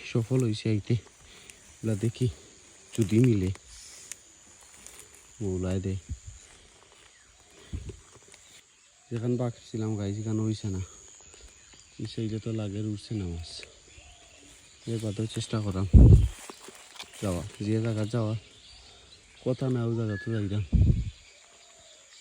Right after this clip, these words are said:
উপায় উঠলে তো আমার সে লাগের কিছু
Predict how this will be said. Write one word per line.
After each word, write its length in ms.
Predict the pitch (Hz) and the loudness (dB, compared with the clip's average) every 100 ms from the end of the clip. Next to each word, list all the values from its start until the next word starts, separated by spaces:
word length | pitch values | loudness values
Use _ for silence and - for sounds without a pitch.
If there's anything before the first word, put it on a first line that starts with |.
| - | -16
উপায় 200 | 107 123 123 | -4 2 2
উঠলে 200 | 117 127 - | 0 -2 -2
তো 40 | 117 | 0
আমার 160 | 113 113 | 0 0
সে 80 | 117 107 | -2 -2
লাগের 280 | 101 120 - - - - - - - - | -2 -2 -4 -10 -20 -20 -20 -20 -20 -10
কিছু 200 | - 113 | -6 0